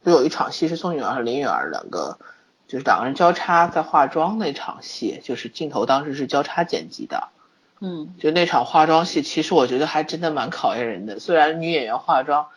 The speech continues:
Speaker 1: 就对他们两个人来说，这都是家常便饭的事情嘛。但是，但是当你带入角色了以后，然后你去体，体验这个角色的，怎么说，嗯，背后的一些情感的时候，哦，我，我觉得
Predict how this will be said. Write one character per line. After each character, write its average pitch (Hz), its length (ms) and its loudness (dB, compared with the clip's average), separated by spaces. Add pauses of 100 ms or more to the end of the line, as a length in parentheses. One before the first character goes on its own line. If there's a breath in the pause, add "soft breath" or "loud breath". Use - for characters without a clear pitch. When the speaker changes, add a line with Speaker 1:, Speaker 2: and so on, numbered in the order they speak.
(240 loud breath)
Speaker 1:
就 170 80 0
对 185 180 4
他 190 200 2
们 190 140 0
两 113 160 4
个 120 60 -2
人 139 80 -2
来 135 140 2
说， 151 160 -2
这 156 100 -8
都 160 140 2
是 160 100 -16 (140)
家 165 160 0
常 165 160 -4
便 160 120 0
饭 165 140 -2
的 143 80 -6
事 135 140 -10
情 104 180 -14
嘛。 - 140 -12 (600 soft breath)
但 170 120 4
是， 151 340 -2
但 180 160 6
是 180 160 -8
当 170 300 4
你 123 40 -4
带 165 140 0
入 151 140 2
角 - 240 -2
色 180 200 0
了 139 120 0
以 - 80 -6
后， 135 280 -2
然 98 160 -2
后 - 80 -12
你 113 120 -10
去 131 160 -10
体， - 360 -14 (160)
体 - 220 -12
验 147 200 0
这 147 100 2
个 131 80 0
角 113 200 -4
色 127 200 0
的， 101 240 -4
怎 - 120 -10
么 110 120 -14
说， 123 320 -6 (480 soft breath)
嗯， 123 320 -6
背 156 180 2
后 156 220 0
的 127 80 4
一 - 20 2
些 147 140 -2
情 127 260 -8
感 185 180 2
的 117 100 -6
时 - 120 -12
候， 120 160 -4
哦， 107 480 -2
我， 110 200 -2
我 147 120 2
觉 180 160 -2
得 208 80 2